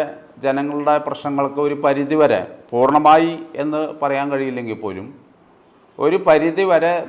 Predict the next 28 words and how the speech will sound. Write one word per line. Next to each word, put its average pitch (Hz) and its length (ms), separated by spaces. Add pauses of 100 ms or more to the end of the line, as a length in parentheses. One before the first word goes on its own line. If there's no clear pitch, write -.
നമുക്ക് 143 280 (100)
പരിഹാരം 131 480
കാണാനും 117 400 (1080)
അവരെ 170 200 (100)
കൃഷി 175 260 (100)
സംരക്ഷിക്കാനും 156 680 (100)
ആവശ്യമായിട്ടുള്ള 135 600
നിലപാട് 120 380
സ്വീകരിക്കാൻ 110 440
വേണ്ടി 104 180
കഴിയും. 92 260 (600)
ഇതിനൊക്കെ 143 380 (100)
മുമ്പേയും 151 380 (300)
യു 123 160
ഡി 135 60 (100)
എഫിൻ്റെ 143 320
എം 120 140
എൽ 131 140
എ - 100
ഒക്കെ 135 200
തന്നെ 123 240
ഉണ്ടായിട്ടുണ്ട്. 127 500 (200)
ആ 143 40 (120)
കാലഘട്ടത്തിലൊക്കെ 147 840
തന്നെ 151 220 (920)
നമ്മുടെ 147 260
പ്രദേശത്ത് 151 500 (120)
ചെയ്ത 147 220